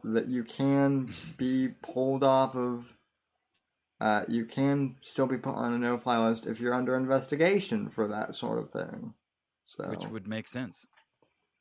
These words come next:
Speaker 2: Yo, what's this?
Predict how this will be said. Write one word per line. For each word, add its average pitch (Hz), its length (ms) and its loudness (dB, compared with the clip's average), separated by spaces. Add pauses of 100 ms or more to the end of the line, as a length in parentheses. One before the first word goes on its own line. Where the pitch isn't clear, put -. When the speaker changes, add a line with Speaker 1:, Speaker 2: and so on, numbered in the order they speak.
(1000)
Speaker 2:
Yo, 110 280 8
what's 101 360 4
this? 98 500 2